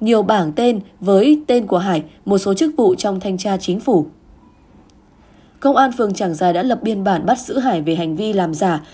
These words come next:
sử dụng tài liệu giả của cơ quan, tổ chức và tạm giữ toàn bộ số tang vật trên. Tại cơ quan điều tra, Hải khai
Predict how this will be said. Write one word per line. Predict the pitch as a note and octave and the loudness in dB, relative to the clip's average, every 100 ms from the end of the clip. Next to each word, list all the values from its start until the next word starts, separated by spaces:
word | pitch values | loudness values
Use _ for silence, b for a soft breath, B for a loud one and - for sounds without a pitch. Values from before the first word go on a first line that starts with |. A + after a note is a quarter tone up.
| B | B
sử | - A3+ | -2 0
dụng | G#3+ F3+ | 0 0
tài | G#3 F#3+ | 0 2
liệu | G3 F3 | 0 0
giả | G3+ E3+ D3 | 0 0 0
của | F3 | -2
cơ | E3 F#3+ | 0 0
quan, | G3 F3+ | 0 0
tổ | F3+ D#3 | 0 0
chức | D4 D#4 B B B | 2 0 B B B
và | A3 | 0
tạm | G#3 A3 F#3+ | 2 0 -2
giữ | - D4+ | -2 0
toàn | B3+ F#3+ | 0 2
bộ | F#3+ F#3 | 0 -2
số | G3 | -2
tang | G3 A#3 | -2 -2
vật | F3 D3+ | -2 -2
trên. | G#3 G3 D#3 - b b b b | 0 0 -2 -12 b b b b
Tại | A#3+ | 0
cơ | A3+ C4+ | 2 2
quan | C4 A#3+ | 2 0
điều | G3+ F3+ | 0 0
tra, | A#3 A3+ | 0 -2
Hải | G#3+ G#3 D#3+ | -2 -2 -4
khai | - G#3+ | -2 -4